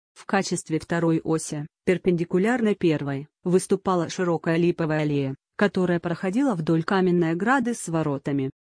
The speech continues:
Она отделяла от дома дворца большую группу хозяйственных и служебных построек. У южного конца аллеи, вне основной территории усадьбы, на небольшой площади села поставлена церковь Екатерины,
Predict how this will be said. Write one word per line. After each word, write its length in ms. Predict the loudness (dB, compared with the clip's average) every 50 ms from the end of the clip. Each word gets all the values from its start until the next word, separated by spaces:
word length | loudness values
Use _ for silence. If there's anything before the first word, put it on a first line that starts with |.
| _ -2 2
Она 220 | 4 4 6 4
отделяла 480 | 4 2 2 2 2 4 4 2 0 0
от 100 | -2 -2
дома 280 | 0 0 0 0 0
дворца 480 | 0 0 -2 -4 -4 -4 -2 0 0 0
большую 400 | 0 -2 -2 -2 -2 -2 -2 0
группу 360 | 2 2 2 2 2 0 -2
хозяйственных 800 | -2 -2 -2 0 0 2 0 0 -2 -2 0 0 2 2 0 -2 -2
и 100 | -4 -4
служебных 640 | -4 -2 -4 -4 -2 0 0 0 0 0 -2 -2
построек. 680 | -2 -4 -4 -4 -6 -6 -2 -2 0 0 -2 -4 -6 -10 _ _ _ _ _ _ _ -2
У 100 | 0 2
южного 500 | 4 4 4 4 4 2 0 0 0 0
конца 400 | 0 0 0 0 0 0 0 2
аллеи, 380 | 2 2 2 0 0 -2 -4 -6 _ _ -4
вне 280 | 0 0 2 2 2
основной 500 | 0 0 0 2 2 2 4 4 2 2
территории 640 | 2 0 0 0 -2 -2 -2 -2 0 0 0 0 -2 -2
усадьбы, 580 | -4 -4 -2 -2 -2 -2 -2 -4 -6 -6 -8 -8 _ _ _ 0
на 140 | 2 4
небольшой 500 | 4 4 2 0 0 -2 -2 -2 -2 -2
площади 500 | 0 2 2 2 2 2 0 -2 0 -2
села 320 | -2 0 0 2 2 2 0
поставлена 600 | -2 -4 -2 0 0 0 0 2 2 2 0 0
церковь 500 | -2 0 0 0 0 0 -4 -4 -4 -6 -6 -2
Екатерины, 800 | 0 0 0 0 -2 -2 0 0 0 0 0 0 0 -2 -4 -6